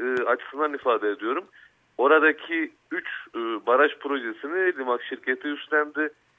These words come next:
E, halihazırda ayrıca Limak'ın Tunceli şehir merkezinde inşası bitirilmiş. Uzunçayır Barajı'nda da enerji üretmiş, e, olduğunu size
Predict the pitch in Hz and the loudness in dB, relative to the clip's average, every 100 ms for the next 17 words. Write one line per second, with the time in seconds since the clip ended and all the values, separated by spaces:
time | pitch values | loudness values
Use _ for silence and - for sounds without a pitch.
0 | _ - 120 123 123 123 123 - - 143 | _ -2 2 4 4 2 0 -6 4 6
1 | 151 160 175 170 151 160 160 156 151 160 | 8 6 4 6 8 8 2 0 0 -2
2 | 165 175 180 - 160 147 156 - - 147 | -2 -4 -8 -12 -4 -2 0 -2 0 0
3 | 151 143 123 127 123 139 147 131 - 123 | 2 2 2 -4 -6 -2 -2 -2 0 0
4 | 120 135 151 - 120 151 240 - _ _ | 0 -6 -12 -8 -8 -8 -10 -14 _ _
5 | _ - 123 143 143 139 135 123 123 123 | _ -14 -12 -6 2 2 4 4 2 0
6 | 131 135 127 113 123 123 123 127 123 - | -2 0 2 0 -2 -2 -2 -4 -4 -6
7 | 135 - - - - - 131 120 131 120 | -10 -10 -10 -10 -8 -4 -6 -6 -8 -10
8 | - 143 | -4 -2